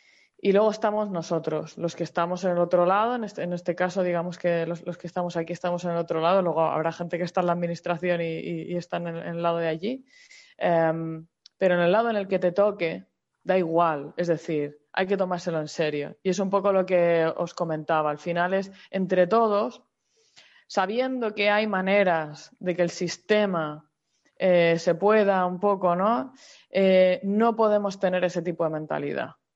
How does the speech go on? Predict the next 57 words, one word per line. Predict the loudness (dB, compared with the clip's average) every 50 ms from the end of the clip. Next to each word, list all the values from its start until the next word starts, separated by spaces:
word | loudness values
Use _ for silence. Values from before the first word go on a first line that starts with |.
| _ _ _
Ese | -6 -6 -4
tipo | -2 -4 0 0 0
de | 0
mentalidad | 0 -4 -4 -2 -2 0 0 0 0 0 0
no | 0 0 0 0 0
cabe | 0 -2 -2 -4 -6 -8
ya. | -8 -10 -10 -12 -14 _ _ _ _ _ _ _ _ _ _ _ _
Pero | -2 0 0
no | 2
por | 2 0 -2 -2
nada, | -2 0 0 2 2 0 -2 -2
no | -2 -2 0 0
porque | 0 0 0 0 0 2
es | 2 0 0
que | 0 0
así | 0 0 -2 -4
es | -4 -4
como | -4 -4 -4 -2
se | -4 -2
hace | -2 0 0
bien. | 0 -2 -4 -2
Sí, | -2 -2 0
desde | 0 0 0 0
luego | 0 2 2 0
así | 0 -2 -6
es | -8
como | -8 -8 -8
se | -8 -8
hace | -8 -8 -8
bien. | -8 -8 -10 -14 _ _ _ _ _
Pero | 0 2 2
es | 2 2
que | 0 -2
nos | -2 0 0
va | 0 0
la | 0 0
vida | -2 -2 -4 -4
en | -4 -2
ello. | -2 -2 -2 -4 -6 -8 -12 _ _ _ _ _ _ _ _ _ _ _ _ _ _
Hay | -6 -4
que | -2 -2 -2
tomárselo | -2 -2 -2 -2 -2 -2 -2 -2
en | -2 -4
serio. | -2 -2 0 0 2 0 0 -2 -4 -8 -14 _ _ -20 -20 -20 -20 -10
O | 0 2 2 2
si | 4 4 2 4
realmente | 6 6 4 4 4 2 0 -2 -2 -4 -2 -4 -4 -2 0 0 0 0 -2 -6 -4
decimos, | -4 -4 -2 0 -2 0 0 -2 -4 -2 0
"No, | 2 2
es | 2 2
que | 0 2 2
voy | 4 4 4
a | 4 2 2
ir | 2 0 -2 -2 0
a | 0 2
lo | 2 2 2
que | 2 2 2 2 0 -4